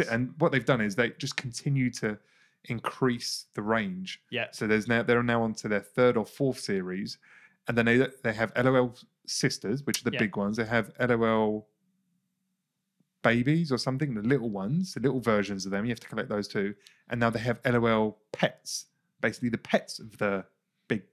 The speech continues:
Speaker 1: I
Speaker 2: girls.
Speaker 1: see what they're doing.
Speaker 2: And then they
Speaker 1: They're
Speaker 2: all
Speaker 1: gonna
Speaker 2: have
Speaker 1: have
Speaker 2: different
Speaker 1: brothers, and
Speaker 2: but,
Speaker 1: then
Speaker 2: and they're all in part of different clans or groups.
Speaker 1: Yeah.
Speaker 2: Um, there's new maps every time, so you've gotta collect them all. Some of them are scarce,
Speaker 1: Mega.
Speaker 2: and therefore they're going on, like, eBay for, like,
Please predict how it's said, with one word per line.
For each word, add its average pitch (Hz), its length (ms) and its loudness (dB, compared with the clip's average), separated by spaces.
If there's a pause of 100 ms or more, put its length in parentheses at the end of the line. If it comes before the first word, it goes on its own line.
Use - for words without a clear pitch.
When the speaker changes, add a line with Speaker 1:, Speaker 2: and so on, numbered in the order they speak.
(120)
Speaker 1:
I 110 60 0
Speaker 2:
girls. 95 220 -2
Speaker 1:
see 135 100 -2
what 131 100 -4
they're - 120 -4
doing. 110 320 -6
Speaker 2:
And 143 120 6
then 139 100 8
they 139 80 8
Speaker 1:
They're 151 60 8
Speaker 2:
all 165 60 6
Speaker 1:
gonna 156 80 8
Speaker 2:
have 143 100 6
Speaker 1:
have 147 60 -10
Speaker 2:
different 139 180 4
Speaker 1:
brothers, 135 540 2
and 123 60 -4
Speaker 2:
but, 127 80 0
Speaker 1:
then 120 200 -6
Speaker 2:
and 127 100 2
they're 135 120 8
all 170 120 6
in 147 120 4
part 139 200 6
of 127 60 2
different - 240 -2
clans 120 480 2
or 113 100 2
groups. 117 440 0
Speaker 1:
Yeah. 113 220 -4 (460)
Speaker 2:
Um, 110 400 2 (320)
there's 113 360 0
new 135 160 6
maps 127 400 2
every 110 220 -2
time, 110 280 -4
so - 80 -14
you've 107 100 -8
gotta - 140 -4
collect - 320 -4
them 107 140 -6
all. 104 260 -4 (240)
Some 139 260 2
of 135 60 6
them 131 140 2
are 123 40 0
scarce, 113 460 2
Speaker 1:
Mega. 110 100 -6
Speaker 2:
and 110 80 -6
therefore 113 360 0
they're 110 100 -4
going 113 280 2
on, 107 180 0
like, 101 200 -2
eBay 104 460 -2
for, - 140 -12
like, 95 280 -2